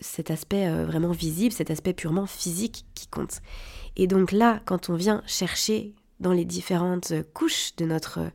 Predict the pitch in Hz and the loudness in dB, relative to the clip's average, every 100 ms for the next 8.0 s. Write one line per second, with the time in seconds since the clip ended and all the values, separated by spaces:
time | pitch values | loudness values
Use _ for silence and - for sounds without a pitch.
0 | - - _ - 165 - 269 311 196 165 | -12 -20 _ -6 -4 2 4 4 2 0
1 | - - - 202 - 240 240 - 240 247 | -4 -8 -6 -8 -4 -2 0 2 0 -2
2 | - - - - - 180 165 156 175 226 | -16 -14 -14 -14 -6 0 2 2 2 -2
3 | - 175 - - 180 202 202 - - - | -2 -8 -4 2 4 4 0 -6 -4 -2
4 | 233 226 - 196 175 185 202 - _ _ | 0 -2 -4 -2 2 2 0 -10 _ _
5 | - - - - - 220 220 202 190 - | -20 -20 -20 -20 -2 0 2 0 0 -2
6 | 208 - - - 170 - 165 - - - | -4 -4 -12 -4 -2 -2 -6 -6 -6 -6
7 | - 160 240 277 - 165 - 156 - 190 | -4 -2 2 2 0 -2 -4 -8 -2 -2